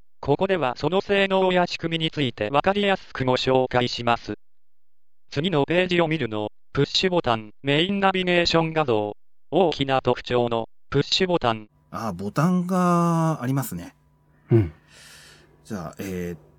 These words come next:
Speaker 2: と、この辺を押して。
Speaker 1: 壁掛け可能のプッシュボタン。ふ-、富士通のプラズマディスプレイ、壁掛け可能、コロン富士通。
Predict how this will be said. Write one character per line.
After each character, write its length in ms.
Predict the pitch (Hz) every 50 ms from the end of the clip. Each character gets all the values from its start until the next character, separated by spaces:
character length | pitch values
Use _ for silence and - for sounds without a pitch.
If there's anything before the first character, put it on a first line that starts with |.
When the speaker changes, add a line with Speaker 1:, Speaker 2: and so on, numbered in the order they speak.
| _ _ _ _ _ _ _ _ _ _ _ _
Speaker 2:
と、 280 | - - 90 - 82 82 - - -
こ 180 | - - 101
の 300 | 95 98 104 117 131 131
辺 580 | 120 - - 131 131 127 127 123 123 123 120 117
を 120 | 113 - -
押 140 | - 98 98
し 180 | - - - _ _ _ _ _ _ -
て。 220 | 101 92 - - _ _ _ _ _ _ _ -
Speaker 1:
壁 220 | - 139 160 190
掛 140 | - - 196
け 180 | 190 - 185 180
可 140 | - 170 165
能 240 | 165 160 160 156
の 200 | 151 147 143 - - - - -
プ 100 | - 139
ッ 20 | 143
シ 220 | - - - 190 185
ュ 20 |
ボ 100 | 180 170
タ 140 | - 123 113
ン。 160 | 110 107 107 - - - - _ - - - - - - - - -
ふ-、 120 | - 143
富 140 | - - 143
士 100 | 147 175
通 240 | - - 147 143 139
の 160 | 135 135 135
プ 120 | - 131 127
ラ 100 | 131 135
ズ 80 | 135
マ 100 | 127 131 127
デ 80 | 127
ィ 20 | 123
ス 140 | - - -
プ 100 | - 117
レ 140 | 110 107 104
イ、 60 | 104
壁 200 | - 139 165 190
掛 180 | - 190 190
け 120 | - 180 175
可 120 | - 165
能、 260 | 160 156 156 151 143 135
コ 100 | 151 185
ロ 100 | 180 147
ン 140 | 135 131 127
富 120 | - 135
士 120 | 156 196
通。 280 | - - 139 131 123 120